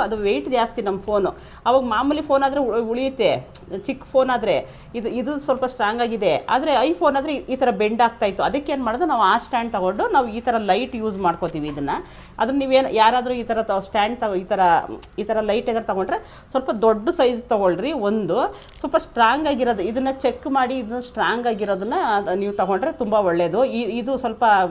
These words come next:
ಬ-, ಅಷ್ಟು ಇದಿಲ್ಲ, ಆ, ಫೋನ್ ಕೂತ್ಕೊಳ್ಳೋದಿಲ್ಲ ಇದು. ಫ-, ಬೇಗ ಬೆಂಡಾಗಿ ಕೆಳಗಡೆ ಬೀಳುತ್ತೆ. ಅದಕ್ಕೆ ಏನ್ ಮಾಡಿದ್ರೆ ನೀವು ಸ್ವಲ್ಪ ದೊಡ್ಡ ಸೈಜ್ ತಗೊಂಡು, ದೊಡ್ಡ ಸೈಜ್ ಆದ್ರೆ ತುಂಬಾ ಯೂಸ್ ಆಗುತ್ತೆ. ಇದು ಅಷ್ಟೇ, ಎಷ್ಟು ಹೈಟ್ ಬೇಕಾದ್ರೂ ನಾವು, ಆ, ಸೆಟ್, ಸೆಟ್ ಮಾಡ್ಕೋಬೋದು. ನಾನು ಕು-, ಕು-, ಕುಕಿಂಗ್ ಮಾಡ್ಬೇಕಾದ್ರೆ ನಾನು ಇದೇ ಥರ, ಎಷ್ಟೋ ಜನ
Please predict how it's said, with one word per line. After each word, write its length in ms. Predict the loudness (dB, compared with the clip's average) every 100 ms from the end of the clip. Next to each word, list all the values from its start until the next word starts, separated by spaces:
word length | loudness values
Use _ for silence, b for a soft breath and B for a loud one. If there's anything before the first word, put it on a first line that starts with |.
| 2
ಬ-, 100 | 4 4
ಅಷ್ಟು 260 | 0 -2 0 2 0 -2
ಇದಿಲ್ಲ, 220 | -2 0 0 -2 B B B -6
ಆ, 420 | -2 0 2 0 -4 -10 -6 -6 -6 -4
ಫೋನ್ 200 | 0 0
ಕೂತ್ಕೊಳ್ಳೋದಿಲ್ಲ 600 | 0 -4 2 2 4 0
ಇದು. 220 | -2 -4
ಫ-, 180 | -6 -4
ಬೇಗ 320 | -2 0 2
ಬೆಂಡಾಗಿ 720 | 2 0 -2 2 2 2 -4 -2
ಕೆಳಗಡೆ 360 | 0 0 0
ಬೀಳುತ್ತೆ. 480 | 0 0 -2 0 0 -2 B B B
ಅದಕ್ಕೆ 240 | -2 0 -2
ಏನ್ 100 | -2
ಮಾಡಿದ್ರೆ 200 | -2 -2
ನೀವು 120 | -2
ಸ್ವಲ್ಪ 200 | -2 0
ದೊಡ್ಡ 240 | 0 0
ಸೈಜ್ 220 | 0 0
ತಗೊಂಡು, 460 | 0 -2 -2 -4 -2
ದೊಡ್ಡ 200 | -2 0
ಸೈಜ್ 220 | -2 0
ಆದ್ರೆ 240 | -2 -2 -6
ತುಂಬಾ 260 | -4 -2
ಯೂಸ್ 300 | -2 -4 0
ಆಗುತ್ತೆ. 500 | 0 0 -2 -4 -6 B B -10
ಇದು 180 | -4 -2
ಅಷ್ಟೇ, 280 | -2 -2
ಎಷ್ಟು 380 | 0 0 -2 -2
ಹೈಟ್ 240 | -2 -2 -4
ಬೇಕಾದ್ರೂ 400 | -4 -2 -4 -4
ನಾವು, 460 | -2 0 2 2
ಆ, 400 | 0 -6 -6 -6
ಸೆಟ್, 340 | -2 -6 -6 -8
ಸೆಟ್ 240 | -8 -2
ಮಾಡ್ಕೋಬೋದು. 400 | -4 -2 -6 -4
ನಾನು 320 | -4 -4 -4
ಕು-, 100 | -8
ಕು-, 280 | -10 -14 -8
ಕುಕಿಂಗ್ 360 | -8 -6 -6 -2
ಮಾಡ್ಬೇಕಾದ್ರೆ 520 | -2 -4 -2 -4 -2
ನಾನು 140 | -4
ಇದೇ 240 | -2 -2 -2
ಥರ, 140 | 0
ಎಷ್ಟೋ 360 | 0 -2 -4 -2
ಜನ 180 | 0